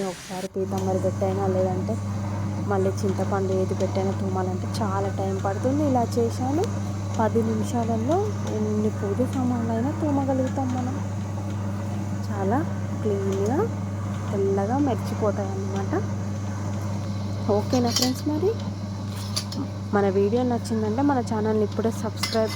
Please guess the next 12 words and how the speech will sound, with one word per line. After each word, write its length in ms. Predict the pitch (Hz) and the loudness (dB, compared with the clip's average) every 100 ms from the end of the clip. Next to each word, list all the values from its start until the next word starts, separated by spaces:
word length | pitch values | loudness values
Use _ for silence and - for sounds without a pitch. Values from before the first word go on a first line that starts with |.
| 233 | 0
చేసుకోండి, 540 | 214 190 214 202 202 202 196 | 0 -2 0 0 2 2 4
లైక్ 280 | 185 - - | 4 2 -2
చేయండి, 440 | 254 220 202 196 196 196 | -2 0 0 0 -2 -2
షేర్ 260 | 202 180 - | -2 -2 -2
చేయండి, 380 | 220 214 220 294 466 - - - - - - | -2 -2 0 0 0 -4 -10 -10 -10 -10 -2
కామెంట్ 360 | 285 277 285 277 | 0 2 0 0
చేయండి. 420 | 277 277 269 269 269 269 - - - | -2 0 0 0 -2 -4 -8 -10 -4
మరి 180 | 208 208 208 | -2 -2 0
మళ్ళీ 260 | 202 202 208 | 0 0 -2
మంచి 340 | 202 202 202 233 214 | -2 -2 -2 -2 0
నెక్స్ట్ 260 | 208 - 247 226 | -2 -2 -4 -2
వీడియోతో 420 | 196 180 175 208 | -2 -4 -6 -4